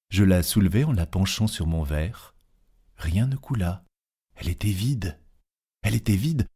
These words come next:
complètement. D'abord, je n'y compris rien. Puis, tout à coup, je ressentis une émotion si terrible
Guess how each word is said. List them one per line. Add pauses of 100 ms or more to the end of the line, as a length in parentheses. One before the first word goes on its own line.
(120)
complètement. (800)
D'abord, (220)
je
n'y
compris
rien. (840)
Puis,
tout
à
coup, (220)
je
ressentis
une
émotion
si
terrible